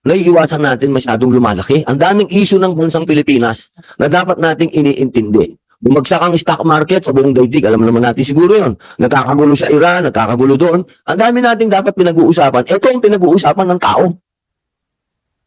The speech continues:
Sana naiintindihan nyo ako. Sana kayo mismo sa inyong opisina, merong nagrereklamo.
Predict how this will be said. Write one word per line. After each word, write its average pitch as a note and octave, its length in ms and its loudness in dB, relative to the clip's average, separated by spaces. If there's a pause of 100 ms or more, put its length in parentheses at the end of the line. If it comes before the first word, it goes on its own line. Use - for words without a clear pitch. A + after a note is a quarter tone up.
Sana F#4 240 2
naiintindihan G#3+ 560 2
nyo D3+ 160 2
ako. C3 160 2
Sana B3 480 0
kayo G#3+ 240 2
mismo F#3 400 0
sa C3+ 160 -2
inyong A3+ 320 2
opisina, F#3+ 560 -2 (400)
merong C3+ 480 2
nagrereklamo. A3+ 880 0